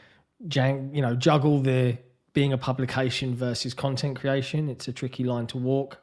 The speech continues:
Um, but through that, I ended up speaking to, uh, one of the guys that does a, a rather large Sea of Thieves podcast. So I might end up on that. So maybe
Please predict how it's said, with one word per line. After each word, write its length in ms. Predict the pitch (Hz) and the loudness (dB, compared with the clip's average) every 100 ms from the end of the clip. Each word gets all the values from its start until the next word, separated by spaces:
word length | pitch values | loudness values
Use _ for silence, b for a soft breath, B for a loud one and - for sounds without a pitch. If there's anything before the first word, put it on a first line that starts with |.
| - | -4
Um, 420 | 131 131 131 127 - - _ _ _ - 143 | 2 2 2 -2 -6 -20 _ _ _ -4 2
but 260 | 139 - | 2 4
through 240 | 180 202 156 | 6 6 6
that, 380 | 127 147 - b b b b b b | 2 0 -4 b b b b b b
I 120 | 147 | 0
ended 160 | 147 139 | 2 2
up 240 | 131 - _ | 0 -4 _
speaking 440 | - - 139 127 127 | -10 -2 -2 0 -4
to, 520 | - 127 120 120 120 | -2 0 2 2 0
uh, 440 | 127 123 120 120 120 190 | -2 -2 0 -4 -6 -6
one 160 | 135 | -4
of 60 | 135 | -2
the 40 | 123 | -4
guys 240 | 120 123 | -4 -4
that 100 | 113 | -6
does 180 | 123 120 | -4 -2
a, 460 | 120 117 123 117 120 | -2 -4 -4 -4 -4
a 20 | |
rather 240 | 135 127 120 | -2 -2 0
large 180 | 117 110 | 0 0
Sea 160 | 131 | -2
of 100 | 113 | -2
Thieves 220 | 135 127 | -2 -4
podcast. 460 | - 107 - 101 95 | -4 -8 -4 -6 -6
So 360 | - 110 104 101 | -6 -4 -4 -4
I 80 | 123 | 0
might 200 | 156 180 | 2 2
end 140 | 156 143 | 2 0
up 180 | 131 | 2
on 140 | 143 139 | 0 2
that. 320 | 131 - - | 2 0 -14
So 200 | - 131 131 | -8 -2 0
maybe 260 | 143 143 | 2 0